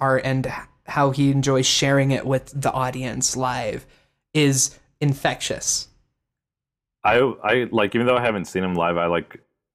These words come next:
Speaker 2: I, like, one hundred percent believe that 'cause, like, the reason why I feel like I, his,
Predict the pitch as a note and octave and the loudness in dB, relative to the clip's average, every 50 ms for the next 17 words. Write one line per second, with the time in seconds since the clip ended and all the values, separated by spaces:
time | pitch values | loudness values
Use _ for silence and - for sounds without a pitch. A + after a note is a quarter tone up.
0 | _ _ _ _ _ _ _ _ _ _ - G2 G2 G2 G2 G2 - G2 F#2 - | _ _ _ _ _ _ _ _ _ _ -6 -4 -2 -2 -2 -4 -4 -6 -4 -2
1 | F#2 F#2 F2 F#2 E2+ - F#2+ F2+ D#2+ - D2+ E2 E2 E2 F2+ - D#2 - F2+ E2 | -2 -2 -2 -4 -4 -4 -6 -6 -4 -4 -2 -2 -2 -2 -4 -4 -4 -4 -4 -2
2 | D2+ E2 D2+ D2+ D2 - - _ _ _ _ _ _ _ _ _ _ - G2+ G2+ | -2 -2 -2 -2 -4 -6 -12 _ _ _ _ _ _ _ _ _ _ 0 2 4
3 | A2 A#2 A#2 B2+ C3 B2+ A#2+ A2+ G#2 F#2+ - - G2 G2 F#2+ F2+ F#2+ F#2 F2+ F2 | 4 4 4 2 2 2 2 2 0 0 -2 -2 -2 0 -2 -2 -2 -2 -2 -2
4 | E2+ D2+ - F#2 F2 E2 | -2 -2 -4 -4 -4 -6